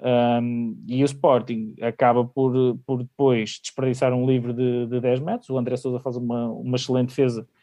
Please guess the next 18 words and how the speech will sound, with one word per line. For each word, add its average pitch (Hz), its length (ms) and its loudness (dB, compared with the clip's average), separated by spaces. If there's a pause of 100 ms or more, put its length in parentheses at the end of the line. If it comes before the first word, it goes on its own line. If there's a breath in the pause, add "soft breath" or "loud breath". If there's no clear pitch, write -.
(160)
E 127 160 2
aí 139 480 4 (180)
também 127 320 0
devo 131 400 0
dizer 131 360 0
que 135 80 -6
os 120 100 -4
árbitros 120 320 -4
não 127 80 -6
estiveram 127 420 -2
bem, 123 200 0
porque 113 260 -8
o, 120 180 -2
o, 117 580 0
o 127 40 2
André 123 180 2
Sousa 127 260 0
avança 127 500 0